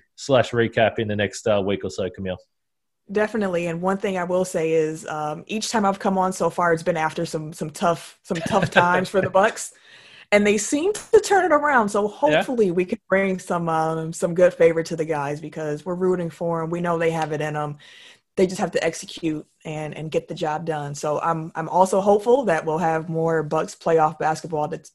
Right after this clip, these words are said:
Speaker 2: discuss. I hope the next time that I'm back on, we're, we're still discussing Bucks <laughs> playoff basketball. And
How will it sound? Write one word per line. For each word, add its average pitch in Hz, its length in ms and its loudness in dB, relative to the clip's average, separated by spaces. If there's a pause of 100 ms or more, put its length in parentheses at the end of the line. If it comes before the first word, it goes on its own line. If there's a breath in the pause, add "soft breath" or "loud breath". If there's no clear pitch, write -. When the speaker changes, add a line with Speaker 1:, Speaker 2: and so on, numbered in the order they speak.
Speaker 2:
discuss. 202 480 2 (540 soft breath)
I 160 80 0
hope 185 260 2
the 180 60 -4
next 170 240 -2
time 165 240 -2
that 156 80 -2
I'm 151 340 -4
back 160 300 -2
on, 160 240 -4
we're, 143 240 -4
we're 156 120 -4
still 147 480 -4
discussing 202 720 2
Bucks 208 300 4
<laughs> - 80 -10
playoff 202 400 8
basketball. 160 800 2
And 143 300 -8